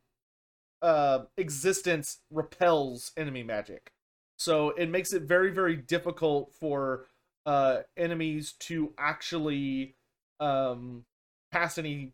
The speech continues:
spells that would affect the Fey Enchantress while she's riding him. Uh, on top of that, she does have a couple of magic items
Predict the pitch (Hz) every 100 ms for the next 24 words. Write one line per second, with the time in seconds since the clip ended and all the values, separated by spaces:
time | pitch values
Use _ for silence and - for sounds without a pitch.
0 | _ - - 160 151 139 135 139 127 127
1 | 139 135 131 131 123 - 131 - 120 -
2 | 135 131 131 131 147 131 117 98 - _
3 | _ _ _ _ 170 147 139 - 160 208
4 | 247 240 208 254 - - 180 208 226 214
5 | - 202 196 185 165 175 175 127 156 165
6 | 190 220 -